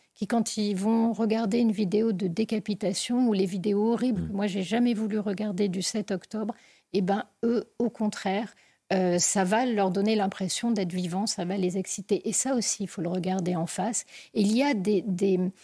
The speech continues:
Speaker 1: euh, des idéologies qui se construisent sur cette violence-là, qui la légitiment, qui la promeuvent. Et ça aussi, on évite de le regarder en face. Et pourtant, il le faut,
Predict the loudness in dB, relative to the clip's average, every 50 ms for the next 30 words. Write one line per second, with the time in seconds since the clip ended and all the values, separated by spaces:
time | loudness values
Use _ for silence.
0 | -20 -20 _ _ _ 0 2 2 2 2 2 2 2 4 2 2 2 2 2 2
1 | 2 2 2 0 0 0 0 0 -2 -2 -2 -4 -2 -2 0 0 -2 -2 -4 _
2 | _ 0 2 2 2 2 -2 -4 -2 0 0 0 0 -2 -4 -4 -2 0 2 2
3 | 2 0 0 0 0 0 0 0 2 2 2 2 2 0 0 -2 -2 0 -2 -4
4 | -4 -8 -16 -20 -20 _ _ _ -4 0 2 2 4 4 2 2 2 0 0 0
5 | -2 -4 -4 -4 -6 -2 0 0 0 -2 _ _ _ -10 -4 0 2 2 2 2
6 | 0 -4 -8 -2 0 2 2 2 2 2 0 0 -2 -6 -2 0 0 2 2 0
7 | 0 2 2 2 2 2 2 2 2 0 0 -2 -2 -4 -4 -4 0 2 4 4
8 | 4 4 2 2 2 2 2 2 2 2 0 0 0 0 0 0 0 0 0 0
9 | -2 -2 0 -2 0 0 -2 -2 -4 -4 -4 -4 -8 -4 2 2 4 4 4 4
10 | 2 2 0 -2 -4 -2 -2 -4 -4